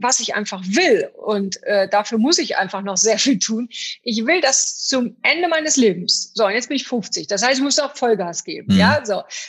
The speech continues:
Speaker 1: Will ich, dass jede Frau, äh, auf dieser Welt, äh, mindestens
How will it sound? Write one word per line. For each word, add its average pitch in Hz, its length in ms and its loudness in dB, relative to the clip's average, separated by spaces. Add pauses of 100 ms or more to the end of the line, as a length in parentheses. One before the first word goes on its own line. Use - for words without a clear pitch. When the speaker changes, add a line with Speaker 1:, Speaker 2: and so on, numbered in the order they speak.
Speaker 1:
Will 262 160 0
ich, 294 160 -2
dass 214 240 -12
jede 311 300 -4
Frau, 185 600 -4 (300)
äh, 220 220 -2
auf - 240 -2
dieser 370 340 -2
Welt, 208 400 0 (120)
äh, 220 320 0 (120)
mindestens 262 560 -6